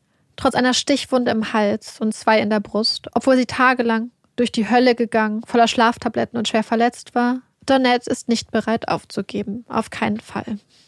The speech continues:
Als Wilder weg ist, bindet sie ihre Wunden mit ihrer Kleidung ab und flüchtet dann durch den Wald, bis sie an einer Straße ankommt und einem Mechaniker,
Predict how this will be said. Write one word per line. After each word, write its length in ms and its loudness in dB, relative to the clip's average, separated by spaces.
Als 240 -2
Wilder 280 4
weg 200 2
ist, 220 -6
bindet 220 2
sie 80 -2
ihre 180 0
Wunden 320 0
mit 100 0
ihrer 160 0
Kleidung 420 0
ab 240 -4
und 100 -8
flüchtet 420 -2
dann 280 0
durch 160 -4
den 240 -2
Wald, 260 0
bis 160 0
sie 80 2
an 80 4
einer 200 4
Straße 420 0
ankommt 560 -4
und 200 -2
einem 180 2
Mechaniker, 680 0